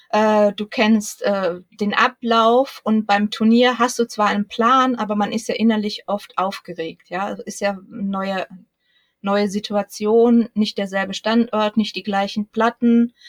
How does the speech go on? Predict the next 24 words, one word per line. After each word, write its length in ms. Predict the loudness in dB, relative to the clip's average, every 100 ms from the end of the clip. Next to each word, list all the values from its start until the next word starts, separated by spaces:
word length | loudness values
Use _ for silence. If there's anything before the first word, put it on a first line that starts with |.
| -20 -20 _ -4
ähm, 840 | -2 0 0 -2 -6 -8 -10 -14 -18 -10
dann 400 | -6 -4 -4 -4
weißt 320 | 0 0 0 0
du 60 |
nicht, 420 | 2 0 -2 -10 -4
äh, 240 | -2 -2
gegen 280 | -2 0 2
wen 220 | 2 2
du 80 | 2
spielst, 680 | -2 -4 0 2 2 -2 -8
das, 260 | -8 -8 -4
ähm, 400 | 0 2 0 0
wird 180 | -2 0
immer 280 | -2 -2
kurz 360 | -4 -8 -10 -10
vorher 420 | -4 0 2 2
erst 480 | 0 -2 -4 -10 -20 -16
bekannt 480 | -10 0 0 0
gegeben, 580 | -6 -2 2 2 2 -2 _ _ -20 _
also 180 | -6 -2
m-, 400 | 0 -2 -8 -14 -6
die 80 | -2
Mannschaft 520 | 0 0 -2 -4 -4
hat 140 | -6